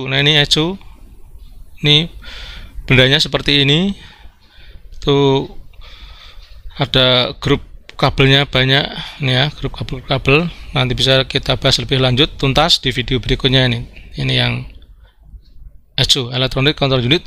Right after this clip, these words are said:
atau (electronic control module). Terus berikutnya ini adalah D L C ya, data link connector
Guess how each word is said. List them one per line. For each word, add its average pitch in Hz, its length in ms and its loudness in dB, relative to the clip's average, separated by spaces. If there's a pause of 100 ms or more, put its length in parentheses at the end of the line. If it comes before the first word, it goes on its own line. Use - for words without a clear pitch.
atau 131 560 -2
(electronic 127 480 0
control 127 400 0
module). 123 560 2 (3250)
Terus 175 240 4
berikutnya 156 480 2
ini 190 160 2
adalah 160 400 4 (1700)
D 170 120 4
L 170 120 6
C 151 280 2
ya, 143 360 0
data 156 440 2
link 160 480 0
connector 135 760 2